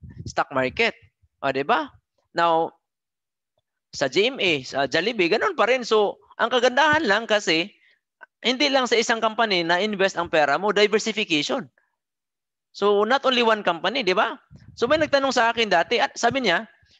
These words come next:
nung nag-share po ako dito, sabi niya, "Ano bang assurance ko na hindi mawala si Phil Equity?" Yun ang question niya. Sabi ko rin sa kanya,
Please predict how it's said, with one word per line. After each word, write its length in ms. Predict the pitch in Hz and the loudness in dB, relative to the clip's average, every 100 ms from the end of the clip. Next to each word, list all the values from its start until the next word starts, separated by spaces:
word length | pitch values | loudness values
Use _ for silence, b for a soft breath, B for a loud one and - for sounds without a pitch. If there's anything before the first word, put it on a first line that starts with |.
| _ | _
nung 160 | 180 214 | -6 -4
nag-share 400 | 214 220 233 208 | -4 -2 -2 0
po 80 | 208 | 0
ako 160 | 208 | 0
dito, 240 | 208 208 143 151 | -2 0 -2 0
sabi 240 | 180 180 | -2 -2
niya, 240 | 139 131 _ b _ | -2 -4 _ b _
"Ano 160 | 339 | 0
bang 160 | 381 277 | 2 2
assurance 560 | 226 226 208 208 208 - | 0 0 2 2 0 -2
ko 160 | 151 | 0
na 80 | 160 | 0
hindi 160 | 214 226 | 0 0
mawala 400 | 202 190 185 147 - - | 2 2 2 0 -2 -12
si 160 | - 180 | -6 -2
Phil 160 | 185 | -2
Equity?" 400 | 165 123 147 127 _ _ _ _ _ _ _ _ | -4 -6 -8 -10 _ _ _ _ _ _ _ _
Yun 160 | 247 254 | -2 0
ang 80 | 220 | 0
question 320 | 196 165 160 | 0 0 0
niya. 160 | 170 | -2
Sabi 240 | 156 202 208 | -2 -4 0
ko 80 | 214 | 0
rin 80 | |
sa 80 | 196 | 0
kanya, 400 | 190 175 135 151 | -2 -2 -4 -6